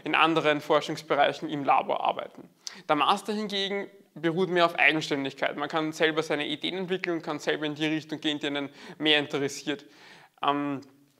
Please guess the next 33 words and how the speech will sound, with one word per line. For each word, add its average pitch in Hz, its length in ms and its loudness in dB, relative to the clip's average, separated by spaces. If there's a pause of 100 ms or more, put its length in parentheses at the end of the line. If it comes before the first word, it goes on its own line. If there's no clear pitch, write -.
(120)
diese 190 200 0
Kombination 175 760 2
aus 151 160 0
einerseits 156 580 2
Praxis 175 460 2
und 165 100 -2
der 147 140 0
andererseits, 147 520 0
ähm, 147 280 6
Eigenständigkeit 180 680 2
hat 165 160 4
mir 170 60 0
am 165 120 0
M 156 120 0
I 160 60 2
T 170 160 -6
sehr 175 160 0
geholfen, 151 500 0
weil 151 160 0
man 147 200 -2 (340)
das, 156 420 0
ähm, 143 320 6
Projekt 156 420 0
von 185 120 -4
Anfang 170 340 -2
an 143 160 -4
starten 160 400 2
kann, 202 180 0
man 160 120 0
kann 160 120 -2
im 151 120 -4
Labor 151 320 2
arbeiten, 165 400 2